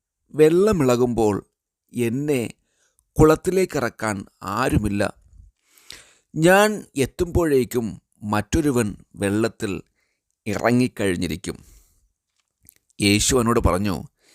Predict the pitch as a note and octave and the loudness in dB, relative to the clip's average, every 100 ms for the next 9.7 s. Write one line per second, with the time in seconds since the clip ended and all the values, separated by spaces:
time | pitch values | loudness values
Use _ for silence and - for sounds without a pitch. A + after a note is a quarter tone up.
0 | _ _ - F2+ G2+ A2 A#2 A2+ A#2+ A#2+ | _ _ -6 0 0 2 0 -2 -2 -4
1 | - _ _ _ - A2+ C3+ - C#3 G2+ | -6 _ _ _ -8 -4 -4 -4 -4 -4
2 | D#2+ E2+ D#2+ F#2 A2 F#2 - - - _ | -4 -8 -6 -6 -6 -6 -8 -12 -20 _
3 | _ _ _ _ _ _ - B2+ - A#2 | _ _ _ _ _ _ 0 2 0 -4
4 | B2 - D3+ D3 - - D#3+ C#3 A#2+ G2+ | 0 0 0 0 0 0 -2 -2 0 -2
5 | - - F#2+ - - _ _ _ _ _ | -4 -4 -4 -8 -18 _ _ _ _ _
6 | - C3 D3+ D#3+ B2+ F#2+ - G2+ F2 F#2+ | -4 -2 -2 0 0 -2 -4 -4 -2 -4
7 | F2+ - - _ _ _ _ _ _ _ | -4 -8 -18 _ _ _ _ _ _ _
8 | _ _ - D3 A3 D#3+ D#3+ - - A2 | _ _ -2 0 4 2 2 0 0 0
9 | F2 C#3 - D#2 C2+ D2+ D2+ | 0 -4 -4 -4 -4 -8 -12